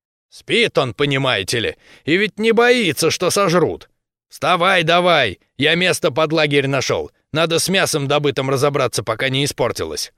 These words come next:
Бревно-кровать было неудобным, но я всё равно вздремнул, потому что так время летит быстрее. Зверей не опасался, потому что если подойдёт серьёзный хищник, то шансов отбиться у меня будет ровно ноль,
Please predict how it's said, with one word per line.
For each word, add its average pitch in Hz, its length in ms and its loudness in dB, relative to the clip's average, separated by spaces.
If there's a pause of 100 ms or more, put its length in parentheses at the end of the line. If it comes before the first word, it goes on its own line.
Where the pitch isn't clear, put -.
(960)
Бревно-кровать 127 840 -2
было 147 180 0
неудобным, 135 720 -2 (280)
но 196 180 -6
я 185 200 0
всё 165 180 0
равно 147 280 2
вздремнул, 101 540 -6
потому 87 320 -14
что 87 300 -6 (300)
так 135 260 -2
время 139 320 0
летит 113 320 -4
быстрее. 113 580 -4 (800)
Зверей 165 380 0
не 233 80 2
опасался, 180 580 0
потому 139 320 -4
что 156 120 -4
если 147 280 0
подойдёт 139 460 -2
серьёзный 131 520 0
хищник, 170 480 -4
то 139 140 0
шансов 156 460 0
отбиться 139 420 -2
у 135 60 2
меня 139 260 0
будет 127 300 -2
ровно 143 340 2
ноль, 135 300 0